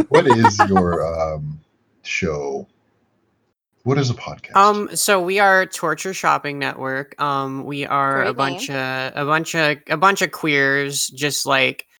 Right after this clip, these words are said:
Speaker 3: talking about politics, talking about, um, being mad online. Uh, um, we, uh, we recently, um, got two new hosts, co-hosts, 'cause it was originally just, uh, Emma and Jane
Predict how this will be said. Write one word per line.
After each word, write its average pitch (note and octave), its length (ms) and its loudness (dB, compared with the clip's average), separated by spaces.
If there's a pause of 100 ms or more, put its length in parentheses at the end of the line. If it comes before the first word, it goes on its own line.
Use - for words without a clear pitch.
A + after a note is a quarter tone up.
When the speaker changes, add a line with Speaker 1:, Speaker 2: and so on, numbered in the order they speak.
(120)
Speaker 3:
talking F3 320 4
about D3 240 2
politics, C3+ 880 2 (360)
talking F3+ 300 2
about, D3 440 4
um, C#3+ 340 0
being C#3 320 -6
mad C3 280 2
online. D3 720 -2 (640)
Uh, C#3 480 0 (440)
um, C#3 400 0
we, D#3 240 -4
uh, C3+ 400 4
we D#3 220 0
recently, D3+ 840 -4
um, C#3 320 -2
got C3+ 320 -4
two G#3+ 200 -2
new E3 520 0
hosts, C#3 600 -4
co-hosts, D3+ 880 -2
'cause D3+ 180 -2
it D#3 80 -2
was D3 160 -4
originally D#3+ 380 -2
just, D3+ 340 -2
uh, C#3 260 2
Emma D3 220 -2
and C#3+ 400 -4 (180)
Jane C#3+ 540 -2